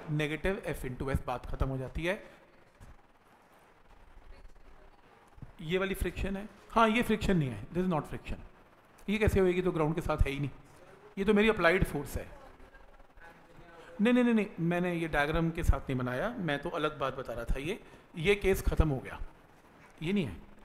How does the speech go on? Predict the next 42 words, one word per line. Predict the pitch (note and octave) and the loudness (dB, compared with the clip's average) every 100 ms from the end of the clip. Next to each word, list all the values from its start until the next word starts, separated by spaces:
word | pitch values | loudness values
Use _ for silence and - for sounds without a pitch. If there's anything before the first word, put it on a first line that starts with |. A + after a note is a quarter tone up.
| - - | -14 -6
मैं | D#3+ | -2
तो | F#3 | 0
वैसे | E3 - F3+ | 2 2 0
बता | D3 B2+ | -2 -2
रहा | C#3 | 2
हूँ। | A3+ - - - - D3+ | 2 -2 -14 -20 -14 4
जब | F3 F3+ - | 6 6 2
friction | - F3 F3 - G#3 G#3 | -2 -2 2 4 6 6
के | G3+ G#3 | 4 2
case, | G#3 D3 - - G#3 | 2 -2 -2 -6 -4
इसका, | - G#3+ | 2 2
इसका, | F3 - G3+ - | 2 2 0 2
इस | B2 - - - - - - | -2 -2 -6 -18 -20 -20 2
जो | D3 F#3+ | 8 10
मैंने | G#3 G3 | 10 6
लिखा, | E3 - G3+ A3+ - | 4 6 6 4 4
इसका | - G#3+ | 6 6
कोई | G#3 G3+ G#3 A#3 | 2 6 8 8
लेना | G#3 G3 | 6 6
देना | F3 D#3+ D#3 | 4 4 4
नहीं | C#3+ | 2
है | B2 | 0
इससे, | - G#2+ - - - - - - - - | -4 -10 -14 -20 -20 -20 -20 -20 -20 -2
कोई | F#3+ F#3+ | 2 6
लेना | E3 | 6
देना | D3 B2+ A2+ | 4 0 -4
नहीं | A2 | -8
है। | - - - - - - E3 | -12 -16 -16 -20 -20 -12 -2
वैसे | E3 D#3+ | 0 2
ही | F#3 | 0
लिखा | C#3+ D#3+ | 0 0
है | A3+ - - - - - | 0 -2 -16 -20 -20 -10
कि | F#3+ F#3+ F#3 | -4 -4 2
वो | F3 E3+ | 2 6
example | E3+ E3 F3+ | 4 4 2
मैंने | F3+ | 0
बता | E3 C3+ C3+ | 0 -2 -2
दिया। | D3 G3+ C4 - - - - - | 2 0 0 -14 -20 -20 -12 2
फिर | G3 | 6
मैंने | F#3+ F#3+ | 6 6
ये | F#3 | 4
बताया | F3 D3 C3 D3+ | 2 2 2 2